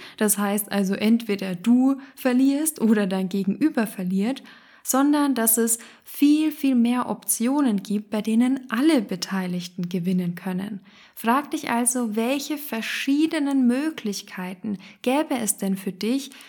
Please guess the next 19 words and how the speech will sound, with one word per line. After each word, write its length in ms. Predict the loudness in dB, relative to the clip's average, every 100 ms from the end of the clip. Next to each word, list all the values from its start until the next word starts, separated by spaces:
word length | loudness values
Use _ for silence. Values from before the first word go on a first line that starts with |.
| -8
an 200 | 0 2
dein 280 | 4 2 2
Ziel 320 | 2 2 0
zu 160 | 0 -4
kommen 460 | -6 -6 -4 -4 -2
und 220 | -2 2
wie 140 | 2
lassen 380 | 2 0 0 0
sich 280 | -2 -4 -2
diese 300 | -2 0 2
Möglichkeiten 920 | 2 2 -2 -6 -6 -8 -6 -4 -4 -4 -4
auch 200 | 0 2
mit 220 | 4 2 2
den 160 | 0
Zielen 420 | 2 2 2 2
der 200 | 0 0
anderen 500 | 0 2 2 0 -4
Person 460 | -4 -6 -6 -4 -6
vereinen? 760 | -6 -8 -4 -2 -4 -6 -12